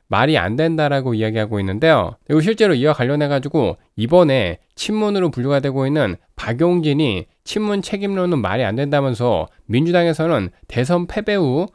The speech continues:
대선 백서도 쓰지 않았는데 어떻게 패배를 물을 수 있는가라고 반박을 하고 있습니다. 네, 그런데 이 지점에서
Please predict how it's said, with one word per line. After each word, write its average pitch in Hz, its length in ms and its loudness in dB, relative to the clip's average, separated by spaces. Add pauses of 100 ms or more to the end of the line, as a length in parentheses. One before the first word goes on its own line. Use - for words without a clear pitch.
(160)
대선 160 360 0
백서도 160 440 -4
쓰지 143 240 -4
않았는데 127 640 0 (200)
어떻게 127 760 -2 (200)
패배를 202 440 0
물을 127 240 -2
수 139 160 -6
있는가라고 135 640 -2
반박을 117 480 -4
하고 110 180 -4
있습니다. 98 520 -4 (320)
네, - 80 -4
그런데 190 280 4
이 151 160 0
지점에서 151 760 0